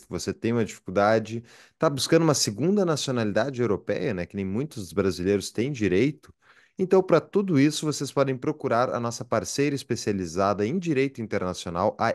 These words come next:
Emigrar-me. A Emigrar-me oferece suporte completo ao imigrante, além de contar com uma equipe de advogados credenciados na Europa e nos Estados Unidos pra dar esse suporte completo. Se você se interessou, quer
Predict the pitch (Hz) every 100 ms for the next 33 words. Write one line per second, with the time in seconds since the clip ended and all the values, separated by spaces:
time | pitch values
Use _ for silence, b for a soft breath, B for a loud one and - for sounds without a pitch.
0 | - 143 180 156 107 120 127 90 60 -
1 | _ b b - 135 131 107 117 131 135
2 | 123 120 120 123 123 - 127 127 123 -
3 | - 165 190 135 127 139 127 101 98 92
4 | - 101 120 - 147 B B B - 147
5 | 135 156 151 147 123 127 135 131 117 110
6 | 139 135 110 117 - 120 117 107 98 131
7 | 120 - 127 117 101 - 120 120 117 101
8 | 101 101 117 156 147 135 - 156 139 113
9 | 113 120 - - 110 104 110 - - 120
10 | - 95 98 - - - 113 117 95 67
11 | - B B B B - - - - 220
12 | 196 - 131 - 127 120 110 101 - 120
13 | 117 - -